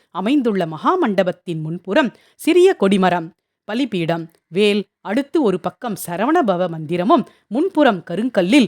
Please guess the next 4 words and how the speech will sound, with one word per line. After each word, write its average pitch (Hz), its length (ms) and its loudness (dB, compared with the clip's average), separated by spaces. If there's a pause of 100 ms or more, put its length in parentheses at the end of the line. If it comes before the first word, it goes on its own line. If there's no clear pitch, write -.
(240)
ஓம் 285 360 2
பிரணவமும் 202 540 0 (120)
வடிக்கப்பட்ட 202 760 -4
சக்திவேல், 190 540 -2